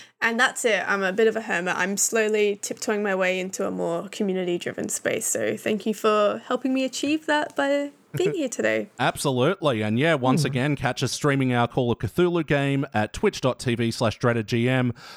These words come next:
Speaker 2: All
Speaker 1: Mm-hmm.
Speaker 2: links to all, uh, your stuff and this stuff, uh, will,
Speaker 3: Mm-hmm.
Speaker 2: will be in the show notes if you didn't write that down in time. And,
Speaker 3: Yeah,
Speaker 2: uh,
Speaker 3: you get to see Elliot in a top hat.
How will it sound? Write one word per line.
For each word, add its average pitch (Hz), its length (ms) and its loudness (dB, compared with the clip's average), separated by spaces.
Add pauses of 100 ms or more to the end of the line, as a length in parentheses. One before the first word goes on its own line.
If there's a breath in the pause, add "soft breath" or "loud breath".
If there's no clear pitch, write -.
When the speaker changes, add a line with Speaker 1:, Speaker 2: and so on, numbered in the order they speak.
(220 loud breath)
Speaker 2:
All 208 260 6
Speaker 1:
Mm-hmm. 302 100 0
Speaker 2:
links 147 280 0
to 135 200 4
all, 123 520 0
uh, 104 120 2
your 143 260 4
stuff 143 380 2
and 101 120 0
this 135 140 2
stuff, - 460 -2
uh, 107 260 4
will, 113 60 4
Speaker 3:
Mm-hmm. 117 100 2
Speaker 2:
will 123 60 4
be 143 200 0
in 120 120 -2
the 113 80 0
show 127 240 2
notes 120 260 0
if 107 80 -4
you 107 40 -6
didn't 110 280 0
write 117 220 0
that 107 180 -2
down 127 220 2
in 123 100 0
time. 131 360 0 (360 loud breath)
And, 127 300 2
Speaker 3:
Yeah, 143 120 8
Speaker 2:
uh, 139 40 2
Speaker 3:
you 127 100 -2
get 165 200 4
to 196 60 0
see 180 200 2
Elliot 180 320 4
in 170 100 -2
a 180 80 2
top - 300 -4
hat. 113 320 -6